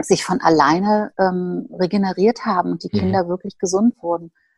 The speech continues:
Speaker 1: Also faszinierend. Und
Speaker 2: Ja.
Speaker 1: das, diese Faszination hält bis heute an. Das ist wirklich ein Geschenk, die Homöopathie.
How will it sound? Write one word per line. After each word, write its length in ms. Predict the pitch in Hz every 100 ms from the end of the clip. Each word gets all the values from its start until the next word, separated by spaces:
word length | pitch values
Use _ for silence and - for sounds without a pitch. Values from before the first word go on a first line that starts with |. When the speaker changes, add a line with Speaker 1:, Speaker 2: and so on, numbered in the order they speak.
| _ -
Speaker 1:
Also 360 | - - - 160 _ _ -
faszinierend. 800 | - 151 - - 147 147 143 147
Und 100 | -
Speaker 2:
Ja. 60 |
Speaker 1:
das, 280 | 156 - - -
diese 180 | 165 156
Faszination 720 | 165 165 196 175 170 175 170
hält 180 | 165 -
bis 180 | 165
heute 240 | 156 147 -
an. 240 | 156 165
Das 140 | 160 -
ist 160 | -
wirklich 400 | 165 - 160 - _ _ _ -
ein 120 | 165
Geschenk, 440 | 165 165 180 160 -
die 60 | 160
Homöopathie. 800 | 160 156 151 170 - 175 170